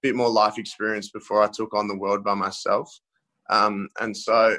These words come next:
I went back home after a couple of years and obviously had that time in Victoria. But having that time in Victoria made me experience a whole different culture, which was the Victorian cricket team and the way they went about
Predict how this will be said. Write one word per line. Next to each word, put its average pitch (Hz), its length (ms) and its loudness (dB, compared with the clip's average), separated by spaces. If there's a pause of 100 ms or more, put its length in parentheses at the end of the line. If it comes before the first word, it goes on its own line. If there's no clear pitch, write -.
(120)
I 104 40 0
went 123 280 0
back 131 220 2
home 101 440 -2 (560)
after 104 320 -2
a 104 60 -4
couple 113 340 -4
of 98 120 -10
years 123 420 -8 (520)
and 104 520 0
obviously 104 420 -2
had 107 200 2
that 101 240 4
time 104 420 2 (160)
in 107 160 -8
Victoria. 113 680 4 (380)
But 131 160 2
having 160 300 0
that 151 180 -2
time 131 220 -2
in 120 100 -4
Victoria 117 440 -4
made 117 220 -6
me 117 120 -8
experience 110 580 -6
a 98 80 2
whole 113 220 -4
different 107 320 -12
culture, 120 420 2
which 101 220 -8
was 110 160 -8
the 101 80 -16
Victorian 107 460 0
cricket 110 240 -2
team 95 280 0 (380)
and 123 100 0
the 117 80 4
way 110 220 4
they 101 220 4
went 113 160 -6
about 101 260 -2